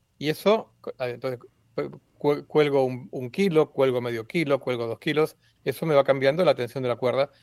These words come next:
Y es, y él observó cómo variaba el, la altura del sonido, ¿no? Este, y bueno, y resulta que, mm, descubrieron que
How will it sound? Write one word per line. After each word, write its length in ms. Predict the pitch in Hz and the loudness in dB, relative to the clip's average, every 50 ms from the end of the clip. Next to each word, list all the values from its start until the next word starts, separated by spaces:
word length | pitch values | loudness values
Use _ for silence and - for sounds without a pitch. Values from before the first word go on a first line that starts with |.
| _ _ _ | _ _ _
Y 120 | - 196 226 | -2 0 0
es, 160 | 202 - 233 | 0 -2 -6
y 120 | - 170 180 | 0 2 4
él 80 | 208 | 4
observó 400 | 226 190 - 196 180 165 175 175 - | 4 2 2 0 4 4 4 2 2
cómo 180 | 196 202 190 | 0 0 4
variaba 640 | 175 160 156 170 196 196 165 147 143 147 180 185 - _ _ _ _ _ | 4 4 4 4 4 4 6 4 4 2 0 -4 -10 _ _ _ _ _
el, 320 | 151 139 139 135 - - | -8 -6 -6 -6 -6 -2
la 80 | 131 135 | -2 -2
altura 320 | 135 127 - 180 175 180 | -2 -2 -2 0 0 2
del 120 | 156 143 131 | 0 0 -2
sonido, 500 | - - 123 139 139 123 113 101 98 101 | -6 -6 -6 -4 -4 -4 -6 -6 -8 -8
¿no? 220 | 113 143 175 - _ _ _ _ _ _ | -10 -10 -10 -14 _ _ _ _ _ _
Este, 240 | - 131 - - 180 | -8 -8 -4 -4 -2
y 20 | 220 | 0
bueno, 340 | 277 285 247 170 147 - - | 0 2 2 2 0 0 -2
y 120 | 170 156 | -4 -6
resulta 400 | 160 160 - 226 220 - 233 196 | -6 -4 -6 -6 -4 -4 -4 -4
que, 360 | - 175 151 143 139 139 135 131 131 127 131 139 160 - | -2 0 2 4 4 4 2 0 -2 -8 -10 -12 -14 -16
mm, 80 | - _ _ _ - | -20 _ _ _ -6
descubrieron 680 | 135 127 - - 147 - 226 240 202 151 147 156 165 147 | -6 -4 -2 -4 -2 0 4 4 4 4 4 2 0 -4
que 400 | - - 135 143 160 175 202 | -6 -2 0 0 0 0 -4